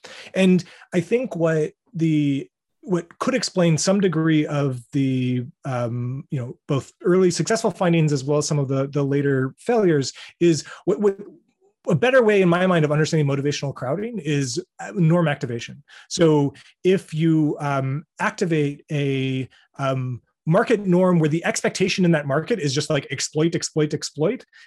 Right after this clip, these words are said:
then yeah, you're, like, likely to get, you know, defections in your, in your cooperative game. But that's not necessarily the norm that, that's being activated there. Um, and if you want to understand what's going to happen, you need to understand which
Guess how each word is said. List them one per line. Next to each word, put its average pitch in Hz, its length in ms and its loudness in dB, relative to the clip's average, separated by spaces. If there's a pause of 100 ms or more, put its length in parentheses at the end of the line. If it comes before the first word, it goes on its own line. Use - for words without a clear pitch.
then 185 300 2 (280)
yeah, 370 280 -2 (120)
you're, 214 180 4
like, 220 260 2
likely 208 340 2
to 214 80 2
get, 190 260 0 (100)
you 180 80 2
know, 180 140 2
defections 165 560 -2
in 143 140 0
your, 143 160 0
in 156 120 0
your 151 120 2
cooperative 143 440 -2
game. 127 300 -4 (320)
But 202 260 2 (160)
that's 220 200 -2
not 247 240 0
necessarily 190 840 -2
the 190 80 2
norm 185 340 2
that, 147 280 0
that's 139 220 -4
being 147 280 -2
activated 170 560 -4
there. 269 300 -6 (260)
Um, 170 380 4
and 175 320 2
if - 220 -4
you 180 100 2
want 196 220 0
to 170 100 -4
understand 160 480 -2
what's 135 220 -2
going 160 220 0
to 135 60 -2
happen, 120 480 -8 (200)
you 165 80 2
need 190 160 4
to 170 120 -2
understand 160 840 0
which 170 320 0